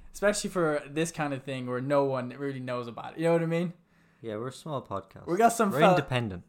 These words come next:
Speaker 1: We're independent.
Speaker 2: Uh,
Speaker 1: I think. I think we are.
Speaker 2: We are, yeah.
Speaker 1: I don't know. The website
Speaker 2: We
Speaker 1: are
Speaker 2: got
Speaker 1: on.
Speaker 2: some big, big wigs up there funding us. Investment.
Speaker 1: No, we've got no one funding us. So I think we should have a little celebration. Um, do you want a bottle?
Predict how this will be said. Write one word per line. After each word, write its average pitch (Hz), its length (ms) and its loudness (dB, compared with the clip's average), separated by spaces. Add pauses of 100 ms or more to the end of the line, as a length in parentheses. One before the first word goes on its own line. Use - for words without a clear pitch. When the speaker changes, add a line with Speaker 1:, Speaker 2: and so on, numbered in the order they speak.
Speaker 1:
We're 180 120 2
independent. 170 1120 -2 (500)
Speaker 2:
Uh, 156 60 0
Speaker 1:
I 151 60 0
think. 123 480 -8 (760)
I - 40 -20
think 226 200 -2
we 131 100 -2
are. 113 220 -4 (100)
Speaker 2:
We 113 220 -12
are, 107 200 -4
yeah. 92 300 -6
Speaker 1:
I 190 140 -2
don't 208 100 2
know. 151 300 2
The 156 160 -4
website 156 420 4
Speaker 2:
We 123 60 4
Speaker 1:
are - 60 6
Speaker 2:
got 120 100 4
Speaker 1:
on. 113 60 -2
Speaker 2:
some 113 220 -2
big, 110 360 0 (320)
big 117 160 -2
wigs 110 240 -2
up 107 120 -8
there 110 140 -2
funding 120 340 -4
us. 104 300 -6 (240)
Investment. 110 480 -2
Speaker 1:
No, 147 240 6
we've 151 100 2
got 196 140 2
no 143 120 0
one 135 100 -2
funding 131 340 -6
us. - 300 -10 (240)
So 160 140 0
I 180 80 8
think 185 140 2
we 175 80 2
should 170 140 -4
have 160 140 4
a - 20 0
little 151 140 2
celebration. 139 760 0 (600)
Um, 135 420 -6 (440)
do 156 80 0
you - 20 4
want 139 100 2
a - 20 2
bottle? 139 400 4